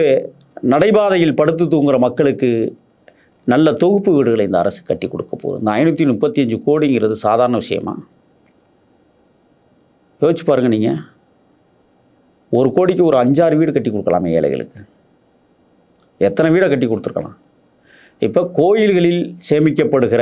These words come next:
நிதிகள், இது அனைத்தும் அரசு கசானாவில் முறையாக போய் சேருகிறதா? இல்லை அந்தந்த அறங்காவலர் பிரிவிலேயே வந்து இந்த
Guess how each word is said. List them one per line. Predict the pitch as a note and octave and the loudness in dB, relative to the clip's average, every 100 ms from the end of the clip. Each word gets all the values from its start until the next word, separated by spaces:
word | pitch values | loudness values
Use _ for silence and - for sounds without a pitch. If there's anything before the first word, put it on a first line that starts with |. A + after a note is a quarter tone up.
| A#2 A#2 A2 | 2 0 0
நிதிகள், | C3+ D3+ A#2 F2+ - _ _ _ _ _ _ _ _ _ - | 2 2 0 -4 -12 _ _ _ _ _ _ _ _ _ -6
இது | A2 A2+ | -2 0
அனைத்தும் | D#3 F3 F#3 F#3 B2 | 0 0 0 2 2
அரசு | D3+ E3 D#3 | 2 2 0
கசானாவில் | C3 B2+ A#2+ D3 A#2+ | 0 2 2 2 2
முறையாக | B2+ C3 A2+ A#2 | 2 0 -2 -2
போய் | G#2+ G2+ | -4 0
சேருகிறதா? | A#2+ A2 F#2 E2+ B2 C#3 - _ _ _ _ _ _ _ - | 0 0 0 2 2 0 -4 _ _ _ _ _ _ _ -2
இல்லை | A#2+ D3+ A#2+ | 2 2 2
அந்தந்த | D3+ D#3 D3+ C3+ B2 | 2 2 2 2 2
அறங்காவலர் | C#3+ D#3 D#3 D3+ C#3 G2+ | 2 2 2 2 -2 -2
பிரிவிலேயே | B2+ A#2+ B2 B2+ C3+ A2+ | -2 0 0 2 0 0
வந்து | A2+ C3 D#3+ - - | 0 0 0 -2 -4
இந்த | C3+ | -2